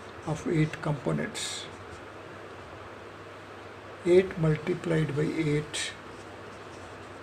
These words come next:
as value sixty-four is the value of the sixty-four adhyayas, and four space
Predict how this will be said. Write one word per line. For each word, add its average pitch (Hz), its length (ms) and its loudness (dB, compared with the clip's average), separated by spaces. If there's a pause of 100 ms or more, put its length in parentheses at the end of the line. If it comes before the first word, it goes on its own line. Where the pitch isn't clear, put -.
(260)
as 165 280 4
value 147 420 4
sixty-four 156 1000 2 (920)
is 160 280 4
the 160 180 4
value 147 440 6 (800)
of 135 240 -2
the 143 80 2
sixty-four 160 720 2
adhyayas, 143 800 2 (880)
and 170 300 4 (280)
four 175 340 6
space 156 560 2